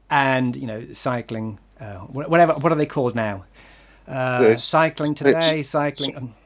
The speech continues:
Speaker 1: whatever.
Speaker 2: Cy-, Cycling U K.
Speaker 1: Yeah, I'm being quite flippant there because it is,
Speaker 2: I
Speaker 1: it is quite hard to actually pin them down, uh, with, with a, a quite a, a, a,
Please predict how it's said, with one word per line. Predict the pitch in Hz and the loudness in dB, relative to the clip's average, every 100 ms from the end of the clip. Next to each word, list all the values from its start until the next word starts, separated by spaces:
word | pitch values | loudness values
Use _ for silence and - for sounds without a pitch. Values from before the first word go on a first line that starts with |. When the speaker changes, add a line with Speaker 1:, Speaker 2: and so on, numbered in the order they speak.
| - | -16
Speaker 1:
whatever. | 139 147 135 147 143 _ - | 0 4 6 4 2 _ -14
Speaker 2:
Cy-, | - - | -10 -2
Cycling | - 151 - 139 139 | 2 2 2 -6 -2
U | 135 | -4
K. | 135 123 95 90 90 - - - _ _ | 2 4 4 2 -4 -18 -20 -20 _ _
Speaker 1:
Yeah, | 208 214 202 | 2 4 6
I'm | 208 | 4
being | 214 190 | 2 2
quite | 185 151 | 2 2
flippant | 143 127 117 117 | 0 -4 -6 -8
there | 113 | -8
because | 110 139 170 | -4 -4 -2
it | 190 | 2
is, | 170 | 2
Speaker 2:
I | 143 | 2
Speaker 1:
it | |
is | 254 | 0
quite | - - 247 226 | -4 0 0 0
hard | - 208 175 160 | 0 4 4 4
to | - | 0
actually | 147 147 175 147 131 | -4 -2 -2 -2 -6
pin | - 156 147 | -4 -2 0
them | 139 139 | 0 0
down, | 147 135 110 107 107 - - | 2 0 -2 -6 -12 -20 -8
uh, | 127 120 120 123 | -4 0 0 0
with, | 127 123 - | -2 -2 0
with | 127 123 | 2 4
a, | 120 127 | 4 2
a | 131 | -2
quite | - 127 120 | 2 4 2
a, | 117 127 120 135 - | -2 -2 -2 -2 -10
a, | 120 - | -12 -10
a, | 127 | -12